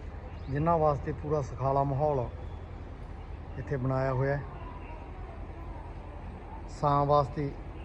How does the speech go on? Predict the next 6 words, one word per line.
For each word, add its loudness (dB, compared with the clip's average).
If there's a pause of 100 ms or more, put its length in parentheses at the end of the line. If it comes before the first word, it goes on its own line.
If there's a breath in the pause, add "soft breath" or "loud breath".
(200)
ਵਧੀਆ 4
ਪ੍ਰਬੰਧ 0
ਕੀਤੇ -2
ਹੋਏ 6
ਨੇ, 0 (2500)
ਹਵਾ 10